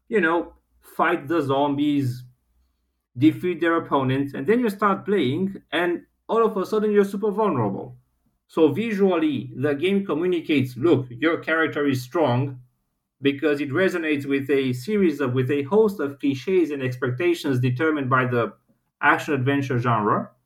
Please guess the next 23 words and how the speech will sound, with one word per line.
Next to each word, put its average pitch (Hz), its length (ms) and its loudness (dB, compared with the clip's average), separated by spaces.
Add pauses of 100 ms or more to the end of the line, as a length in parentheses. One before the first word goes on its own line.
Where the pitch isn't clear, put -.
(420)
And 160 220 -2
then 208 340 0
wh-, 135 480 0
whilst 156 360 0
playing, 190 580 2
those 202 280 2
expectations 202 760 0
are 180 140 2
defied 190 480 2
because 139 320 0 (480)
the 135 180 2
gameplay 160 840 0
does 139 200 0
not 196 240 2
allow 190 360 0
you 143 360 -2
to 139 80 0
live 190 300 0
up 175 160 0
to 160 60 -6
the 151 140 -4
expectations 151 880 -2 (380)
engendered 151 800 0